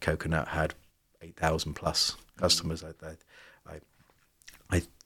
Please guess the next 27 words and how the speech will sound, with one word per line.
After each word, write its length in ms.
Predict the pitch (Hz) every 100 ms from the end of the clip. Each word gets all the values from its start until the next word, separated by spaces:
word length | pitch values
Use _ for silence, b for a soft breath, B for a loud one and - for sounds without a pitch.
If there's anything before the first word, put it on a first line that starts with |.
| _
believe, 560 | 87 82 87 85 90 - -
um, 360 | 87 85 85 80 B B B
and, 380 | 87 87 87 80 -
and, 460 | 82 87 92 87 90
uh, 180 | - - - 82 - _
just 440 | - 92 - -
didn't, 340 | 95 87 92 - _ - -
didn't 260 | 98 87
have 240 | - 98 -
the 80 | 92
cash 480 | 104 107 - - - -
to, 300 | - 104 101
to 420 | 92 - 107 98 -
ride 300 | 107 107 98
out 260 | 107 120 -
the 80 | 85
next 240 | 87 -
couple 280 | - - 82
of 60 |
years. 380 | 85 85 85 82
Whereas, 460 | 98 90 90 82 - -
and, 100 | 85
and, 140 | 87
and 140 | 87 98
I 140 | 104
think 320 | 120 123 - B B B B -
it's, 380 | 110 - -